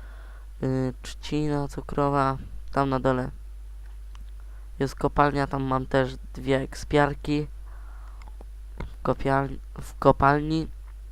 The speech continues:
Tutaj mam skrzynki, ale to wszystko będzie przeniesione do mojego,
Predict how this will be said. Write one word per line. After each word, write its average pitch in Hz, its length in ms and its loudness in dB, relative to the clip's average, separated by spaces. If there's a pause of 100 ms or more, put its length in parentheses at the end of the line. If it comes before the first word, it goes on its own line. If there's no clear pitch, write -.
(800)
Tutaj 143 280 4
mam 127 240 -2
skrzynki, 156 720 -2 (880)
ale 135 120 0
to 143 120 0
wszystko - 340 0
będzie 139 260 2 (720)
przeniesione 139 600 2
do 135 120 6
mojego, 135 460 4